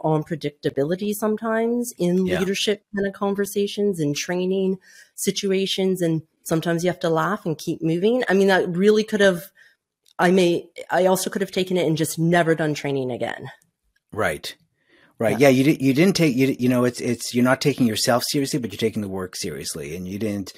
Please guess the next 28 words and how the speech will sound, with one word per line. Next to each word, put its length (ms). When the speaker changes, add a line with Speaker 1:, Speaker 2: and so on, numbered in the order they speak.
Speaker 1:
Absolutely. 340
Speaker 2:
come 120
out 180
of 60
that 240
pretzel 400
mode, 320
out 100
of 60
the 80
garbage 420
can 540
and, 280
you 80
know, 140
and 140
apologize. 1160
And 280
you, 140
you, 260
you 380
showed 160
a 60
lot 200
of 100
confidence 580
and 160
poise 580